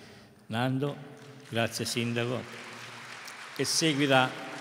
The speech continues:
a stare vicino a noi. So che vuoi fare il nonno, ma anch'io sono nonno e sto sul campo tutti i giorni,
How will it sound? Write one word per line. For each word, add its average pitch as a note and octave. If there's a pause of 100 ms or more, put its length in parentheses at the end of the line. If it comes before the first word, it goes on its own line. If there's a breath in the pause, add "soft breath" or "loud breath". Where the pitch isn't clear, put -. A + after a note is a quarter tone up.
(100)
a -
stare C3
vicino B2+
a C3+
noi. A#2+ (1120)
So -
che B2+
vuoi A#2
fare B2
il C3
nonno, A2+
ma A2
anch'io A#2
sono D3
nonno A#2+
e A#2
sto A2+
sul A2+
campo G2+
tutti G#2+
i G#2
giorni, F2+